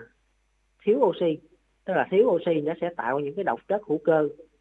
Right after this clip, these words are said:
và bà con khi mà xuống giống gọi là hiện tượng là bị ngộ độc hữu cơ đó, tức là phân hủy trong điều kiện là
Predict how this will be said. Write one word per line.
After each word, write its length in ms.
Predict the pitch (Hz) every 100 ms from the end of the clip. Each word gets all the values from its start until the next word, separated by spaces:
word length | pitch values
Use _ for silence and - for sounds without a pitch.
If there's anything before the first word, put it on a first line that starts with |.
| -
và 140 | 127
bà 120 | 123
con 420 | 123 156 151 151 151
khi 120 | 165
mà 140 | 151 127
xuống 240 | 185 190
giống 240 | 180 233
gọi 160 | 214 127
là 80 | 131
hiện 140 | 131
tượng 200 | 127 120
là 100 | 139
bị 120 | 123
ngộ 180 | 135 123
độc 140 | 127 127
hữu 80 | -
cơ 180 | 160 156
đó, 80 | 190 _ _ _
tức 80 | -
là 100 | 165 -
phân 140 | 160
hủy 180 | 143 135 180
trong 140 | 165
điều 120 | 139 -
kiện 180 | 120 139
là 240 | 135 123